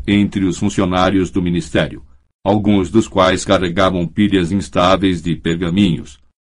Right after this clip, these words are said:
outros maletas surradas. E outros ainda liam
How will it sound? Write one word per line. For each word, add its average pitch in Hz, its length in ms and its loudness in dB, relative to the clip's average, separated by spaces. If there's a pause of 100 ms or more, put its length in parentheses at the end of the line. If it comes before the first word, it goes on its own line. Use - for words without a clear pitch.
(140)
outros 113 560 4
maletas 95 920 0
surradas. - 760 -4 (760)
E 139 300 6
outros 107 460 4
ainda 107 420 4 (260)
liam 107 480 4